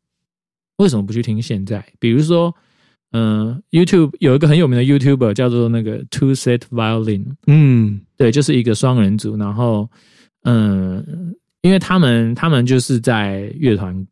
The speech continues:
Speaker 1: 工作，而现在可能没有了，但是他们有在现，此时此刻的交响乐团服务的经历，所以那就会让我有点去想说，那现在乐团长什么样子？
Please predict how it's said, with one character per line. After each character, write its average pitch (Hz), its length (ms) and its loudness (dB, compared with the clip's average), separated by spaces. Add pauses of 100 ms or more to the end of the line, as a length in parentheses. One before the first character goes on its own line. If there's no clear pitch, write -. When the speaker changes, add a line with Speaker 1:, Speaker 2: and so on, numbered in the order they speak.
Speaker 1:
工 104 240 -2
作， 98 320 -6
而 127 100 -2
现 196 240 -2
在 170 120 2
可 104 160 -8
能 92 120 -8
没 95 140 -4
有 98 160 -4
了， 117 140 -12
但 135 160 0
是 143 100 4
他 139 100 0
们 117 140 -2
有 98 100 -2
在 107 400 -4 (440)
现， - 400 -2
此 110 180 -6
时 120 220 -4
此 113 200 -8
刻 131 220 2
的 107 100 2
交 123 220 0
响 104 100 0
乐 117 140 2
团 101 180 0
服 101 200 -6
务 107 100 -4
的 95 140 -8
经 101 320 -6
历， 104 200 -12 (540)
所 185 260 2
以 135 240 0 (400)
那 208 220 6
就 226 240 -2
会 190 160 4
让 170 180 2
我 107 140 2
有 110 60 2
点 117 120 2
去 123 120 2
想 - 200 -6
说， 120 140 -2
那 190 100 6
现 190 180 4
在 156 140 4
乐 127 120 4
团 104 180 0
长 104 140 -4
什 127 120 -8
么 147 60 -10
样 117 220 -6
子？ 160 200 -12